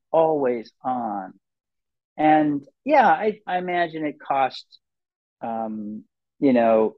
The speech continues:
a bit of time and space and personal relationships, but he really thrived on that generosity. And I would say, too, that it wasn't giving back. It was just pure giving.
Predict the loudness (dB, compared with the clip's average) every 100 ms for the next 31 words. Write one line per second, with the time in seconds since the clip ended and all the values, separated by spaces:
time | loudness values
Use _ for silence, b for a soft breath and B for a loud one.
0 | -10 0 2 2 0 _ _ _ -6 0
1 | 0 0 -6 -6 -6 -4 -8 -4 -4 -4
2 | -6 -4 0 0 -2 -8 -8 -8 -10 -10
3 | -6 -2 -2 -2 -4 0 4 4 4 0
4 | -2 -2 -4 -6 _ _ _ _ _ _
5 | -2 0 0 2 0 -2 -6 -6 -8 _
6 | _ _ _ 0 2 4 0 -6 _ _
7 | _ -8 -6 -2 0 4 2 2 2 2
8 | 2 -4 -2 0 0 0 -2 -2 -2 -2
9 | -4 2 2 2 -4 -2 0 0 -2 -8
10 | _ _ _ _ -6 -2 0 -2 -6 -6
11 | -6 -8 -10 -2 0 -2 -4 0 0 -2